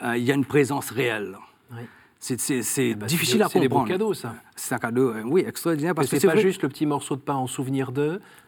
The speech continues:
Speaker 2: mais comment la consécration, le Saint-Esprit fait que ce morceau de pain devient
Speaker 1: Devient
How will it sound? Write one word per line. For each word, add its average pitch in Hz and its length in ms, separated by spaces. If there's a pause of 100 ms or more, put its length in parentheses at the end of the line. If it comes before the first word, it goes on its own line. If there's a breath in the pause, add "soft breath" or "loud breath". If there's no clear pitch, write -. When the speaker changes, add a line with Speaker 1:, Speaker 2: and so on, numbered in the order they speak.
Speaker 2:
mais 131 100
comment 139 280
la 139 100
consécration, 135 760
le 147 80
Saint-Esprit 139 540
fait 143 140
que - 80
ce 127 80
morceau 131 300
de 123 40
pain 160 220 (300 loud breath)
devient 147 380
Speaker 1:
Devient 127 220